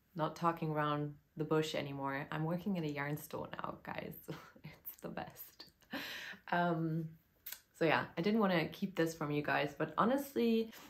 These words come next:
um, obviously it is difficult to make these decisions, and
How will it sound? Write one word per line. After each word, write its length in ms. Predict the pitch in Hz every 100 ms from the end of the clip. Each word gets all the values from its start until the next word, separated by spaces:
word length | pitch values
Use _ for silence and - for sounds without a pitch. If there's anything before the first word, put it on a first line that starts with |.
| - _
um, 340 | 180 165 147 151 -
obviously 520 | 311 233 190 165 - - _ _ _ _ _ _ _ -
it 160 | 190
is 140 | 175 170
difficult 600 | 220 269 220 175 147 151
to 200 | - 160
make 360 | 147 143 - -
these 240 | - 165
decisions, 680 | - 165 185 220 196 180 165
and 200 | 143 151